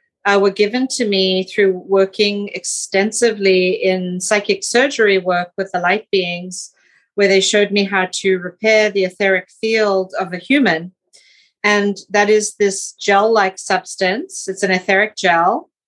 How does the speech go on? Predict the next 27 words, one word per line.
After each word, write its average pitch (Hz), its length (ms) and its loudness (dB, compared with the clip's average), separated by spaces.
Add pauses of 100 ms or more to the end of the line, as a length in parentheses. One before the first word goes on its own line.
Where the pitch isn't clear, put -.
(340)
And 202 120 0
they 202 100 2
particularly 240 800 0
use 208 420 2
blue 202 340 2
gels 196 440 2
and 180 180 -8
green 214 480 -4 (160)
gels 185 500 2
on 185 140 -6
the 185 140 -8
inner 190 280 -2
planes 185 720 -2 (460)
to 208 540 4 (100)
neutralize 202 880 2
the 196 80 -4
memories 190 840 -2
of 175 180 -4
trauma 196 540 2
or 175 160 -4
traumatic 180 560 -2
incidents. 175 1000 -4 (400)
Often 226 360 0
when 226 120 2
we 208 140 4
have 196 240 -2
trauma 190 600 -2